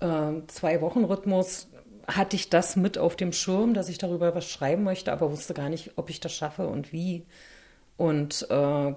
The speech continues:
genau, das sind dann, wäre jetzt vielleicht nochmal ein anderes Thema, wie schreibe ich dann die Kolumne? Also ich muss mich da immer so unter Druck setzen, dass ich's erst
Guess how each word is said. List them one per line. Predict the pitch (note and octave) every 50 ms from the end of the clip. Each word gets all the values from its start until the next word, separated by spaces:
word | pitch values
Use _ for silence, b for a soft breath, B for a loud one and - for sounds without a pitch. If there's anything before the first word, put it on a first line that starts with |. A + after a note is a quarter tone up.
| - -
genau, | - E3+ E3+ E3+ D#3+ D3+ C#3+ C#3 C#3
das | D3 D3 - -
sind | E3+ E3 -
dann, | F3 E3 E3 E3 E3 E3 E3 - - A3+ A#3 A#3 A3 G#3 F3+ - B B B B B B B B B B B B B B
wäre | - F#3 E3
jetzt | D#3 - -
vielleicht | E3+ D#3+ D3+ D#3 E3+
nochmal | E3 E3+ E3 D#3
ein | D#3+
anderes | - E3 F#3 F3+ D#3+ D#3+ D#3+ -
Thema, | - - F#3 F3+ F3+ F3 E3
wie | E3 E3+
schreibe | - - - D3+ D#3 F3+ F#3+
ich | F#3
dann | - F3+ E3+
die | F3
Kolumne? | E3+ - F3+ D#3 F3 F#3+ G#3+ F3+ E3+ F3+ B B B B B B
Also | E3+ C3+
ich | C3+ D3
muss | E3+ G3 G3 -
mich | F#3+ -
da | G3 D#3+
immer | E3+ F3 E3+
so | D#3 F3+ F#3+
unter | - - F#3+ G3 F#3+
Druck | F#3 - - F#3+ -
setzen, | - - G3 F#3+ - - G3
dass | E3+ E3+ E3+
ich's | F#3 F3 -
erst | - - D#3+ E3+ - - -